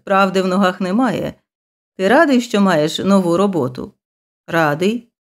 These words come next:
Колись Ельмо здавав екзамен цьому Клемові. Раптом йому впало в око, що професор постарів. Аж дивно було, що й такий згусток енергії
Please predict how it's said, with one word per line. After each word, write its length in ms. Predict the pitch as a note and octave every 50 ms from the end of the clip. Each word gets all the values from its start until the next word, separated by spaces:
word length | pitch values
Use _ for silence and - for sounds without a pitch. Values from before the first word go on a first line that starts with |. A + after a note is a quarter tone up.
| _ _ _ _ _ _ _ _ _ _
Колись 440 | _ G#3 A3+ C4 D#4 D4 C4+ - - -
Ельмо 520 | A3+ A#3+ A#3+ A3+ G#3+ G3+ G3+ G3 - -
здавав 400 | F3 E3+ F3+ F#3 F3+ G#3 G#3 G3
екзамен 840 | - G3+ G3+ G3 F#3+ G3+ G3 E3+ D3 C#3 C3 C3+ D#3+ - - - -
цьому 300 | - - D#3+ D3+ D3+ D3
Клемові. 640 | D3 - D#3+ D#3+ D3 C#3 C3+ - - - - - - _ _ _ _ _ _ _ _ _ _ -
Раптом 480 | G3 A3 C4 C#4 C4+ - - F#3 E3+ E3+
йому 200 | E3+ F3 E3+ E3+
впало 360 | F3 - G#3 F#3+ F3 E3+ F3
в 80 | F#3+
око, 240 | B3 B3+ A#3+ - D#3+
що 200 | D#3+ - - F3+
професор 600 | E3+ - F3 E3 - A3+ A#3 A3+ A3+ G3+ F#3+ F#3+
постарів. 720 | F#3+ G3+ G3+ G3 - - G3 E3+ D3+ D3+ - - D#3+ E3 - _ _ _ _ _ -
Аж 220 | E3+ F3+ F#3+ G3
дивно 320 | G3 C4+ C4+ A3 F3 D3+
було, 300 | D3+ D3+ D#3 D#3 D#3 D#3
що 180 | D3+ D#3 - D#3
й 60 | E3
такий 360 | E3 G#3 G#3+ G#3 B3+ B3 A3
згусток 520 | F#3 D#3+ D#3 E3+ F#3+ F#3 - - D3+ D3+ D#3+
енергії 560 | D#3 E3 G3 A3 G#3 G3+ D#3 C#3+ C#3 C3+ -